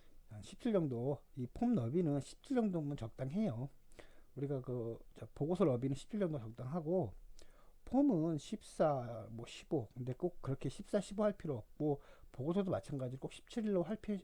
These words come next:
하실 필요는 없습니다. 근데 해보니까 이게 좀 제일 적당한 것 같다. 그래서 이렇게 맞추는 거지, 실제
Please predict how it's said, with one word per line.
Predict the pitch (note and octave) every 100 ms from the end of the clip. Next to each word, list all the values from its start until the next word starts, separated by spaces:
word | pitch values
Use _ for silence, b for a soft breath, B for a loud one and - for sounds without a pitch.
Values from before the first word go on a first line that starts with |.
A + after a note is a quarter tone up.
| E3+
하실 | - G3 G3+
필요는 | - F#3 D3
없습니다. | A#2+ - C3+ B2 A2 B B B -
근데 | A#2+
해보니까 | E3+ G3+ G#3 - B2+ C3
이게 | B2+
좀 | B2
제일 | C3 C3+
적당한 | G#2 - C3+
것 | F3
같다. | G2 - B2+ B2 A#2+
그래서 | A#2 A#2 B B B
이렇게 | - E3
맞추는 | G#2+ - - C#3+
거지, | A#2 A#2+ F#3+ C#3+ b b b
실제 | - B3+ - F3 D#3+